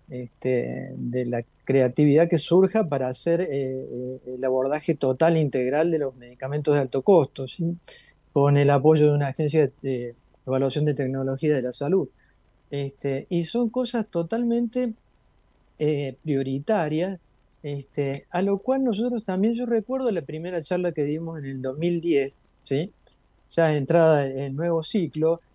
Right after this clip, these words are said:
este, diez años después de la entrada, en donde la preocupación mayor en el mundo era la pérdida del,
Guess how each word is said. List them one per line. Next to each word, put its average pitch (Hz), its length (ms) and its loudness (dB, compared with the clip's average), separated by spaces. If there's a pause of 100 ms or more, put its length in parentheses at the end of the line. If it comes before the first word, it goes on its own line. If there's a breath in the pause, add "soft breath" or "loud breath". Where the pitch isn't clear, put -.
(160)
este, 135 640 -8 (640)
diez 147 240 0
años 156 240 6
después 147 320 6
de 151 100 6
la 143 120 0
entrada, 160 360 2 (240)
en 175 140 0
donde 180 200 0
la 185 120 0
preocupación 196 800 -2
mayor 214 460 0
en 175 160 -2
el 156 140 -10
mundo 165 520 -4 (380)
era 214 240 0
la 180 120 0
pérdida 214 460 -2
del, 143 300 -2